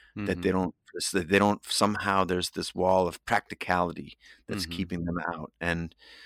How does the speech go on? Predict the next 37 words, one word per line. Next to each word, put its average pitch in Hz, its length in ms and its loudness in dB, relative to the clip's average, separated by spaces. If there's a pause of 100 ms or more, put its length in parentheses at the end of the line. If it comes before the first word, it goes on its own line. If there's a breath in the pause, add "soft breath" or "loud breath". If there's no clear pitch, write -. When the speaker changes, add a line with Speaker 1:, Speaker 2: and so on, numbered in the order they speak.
(320 soft breath)
Speaker 1:
and 90 240 0
you 107 220 4
know, 104 240 8
because 92 320 0
you've 87 160 -4
done 87 180 2
it, 95 240 0
I 110 160 4
know 104 220 4
it 90 80 -2
because 85 240 -2
I've 82 100 2
done 87 160 -2
it - 80 -10
for 87 80 -6
myself. 87 460 -2
Speaker 2:
Mm-hmm. 85 80 -12 (680)
Speaker 1:
But 95 220 4 (100)
there's 98 360 0
peop-, - 280 -2
there 98 140 6
are 92 80 6
people 110 300 2
out 92 160 0
there 87 100 -4
listening 92 320 -2
to 87 60 -2
this 87 200 -2
right 90 200 0
now 85 400 0
for 87 220 -4
whom 90 320 -2
their 92 180 4
dream 90 520 -2 (520 loud breath)
is, 87 240 -2
quote, 90 500 2
impractical. 85 880 0